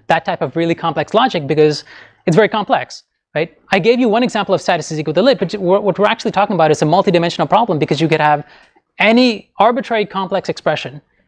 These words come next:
and you want to ensure that the tr-, the expression you're evaluating doesn't intersect with this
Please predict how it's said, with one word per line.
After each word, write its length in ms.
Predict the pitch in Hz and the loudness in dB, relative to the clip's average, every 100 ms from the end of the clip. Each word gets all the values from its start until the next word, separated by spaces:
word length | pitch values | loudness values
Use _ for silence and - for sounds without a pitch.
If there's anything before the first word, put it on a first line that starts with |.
| - | -2
and 120 | 165 | 4
you 100 | 190 | 6
want 140 | 208 | 4
to 120 | 208 208 | 2 0
ensure 320 | 180 233 233 | 2 4 4
that 360 | 190 175 - _ _ | 4 0 -6 _ _
the 80 | 160 | -6
tr-, 160 | - - | -6 -2
the 240 | 170 151 151 | 2 2 2
expression 420 | 185 - 220 226 | -2 0 0 2
you're 140 | 190 | 4
evaluating 640 | 165 175 262 190 165 165 139 | 4 4 2 2 2 0 2
doesn't 220 | 147 208 | 0 2
intersect 420 | 185 170 180 175 | 0 0 0 -2
with 100 | 156 | 2
this 240 | 151 - | 0 0